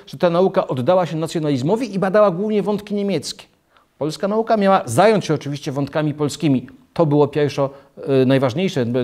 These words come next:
to było, to było na pierwszym planie, gdyż miano pokazać nowym osiedleńcom na tych ziemiach, że oni tu nie przyszli, oni tu wrócili. Znamy te słynne hasło, mówiąc o tym, że to są dawne polskie ziemie, czyli wątki polskie ze średniowiecza miały być pierwszoplanowe,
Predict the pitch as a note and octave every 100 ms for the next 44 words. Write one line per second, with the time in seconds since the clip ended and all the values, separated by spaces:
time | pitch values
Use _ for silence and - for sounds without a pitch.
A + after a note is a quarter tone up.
0 | A2 C#3 C3 C3 C3 - - - C3+ C3+
1 | C3 C#3+ C3+ C3+ A#2+ B3 F3+ D3 D3 F3+
2 | E3 - - D#3 G3 F#3 - - - D3+
3 | G3 G3+ G3+ F3 F3 D3 G#3 A3+ F3 C#3+
4 | C#3 C3 C3 C#3 G#3+ F3 F3+ G3 A3+ A#3
5 | A#3 - _ G#3 G#3 G#3 - _ - D#3
6 | B3+ - G#3+ G3 - F3 F#3 G3 F#3+ F3+
7 | E3 E3+ - E3+ A2+ - _ - D3 C3+
8 | A#2+ C3 - - - D3 C#3 C#3+ - -
9 | F#3+ - - F3+ G#3+ B3 A#3+ A3 B3+ G#3
10 | A3+ A3+ - - - _ - G#3 G3+ E3+
11 | B2+ G#3 G#3+ G#3 G3 F#3 - F3+ E3 D3
12 | A#2+ D#3+ C3+ G3+ A#3 - F#3+ G#3 F#3+ -
13 | B2+ A#2+ B2 D#3 D3 F3 D#3+ D3 D3 C3+
14 | - C4 A3 D#3+ D3+ C3 A#2+